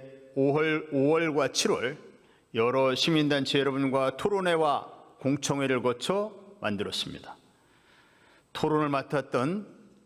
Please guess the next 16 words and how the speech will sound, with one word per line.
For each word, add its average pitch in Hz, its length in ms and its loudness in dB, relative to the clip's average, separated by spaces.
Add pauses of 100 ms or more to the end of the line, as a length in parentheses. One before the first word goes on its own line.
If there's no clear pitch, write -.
(120)
한 143 220 -2
교수님이 131 840 0
장자크 143 520 -2
루소의 156 340 2
말을 156 300 0
빌려 160 260 0
하신 165 240 0
말씀을 151 560 -2 (520)
존경하는 117 600 0
선배 147 380 0
동료 147 340 2
의원 147 180 2
여러분께 139 460 0
전하면서 139 880 -2 (380)
발언을 110 500 0
마무리하겠습니다. 107 1300 -4